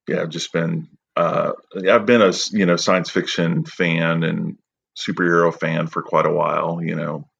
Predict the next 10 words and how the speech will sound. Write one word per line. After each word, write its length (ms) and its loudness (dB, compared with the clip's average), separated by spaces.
uh, 240 -8
but, 200 2
uh, 200 0
I 40 0
definitely 500 0
love 260 -2
movies 440 0
and 100 0
I 40 4
love 220 0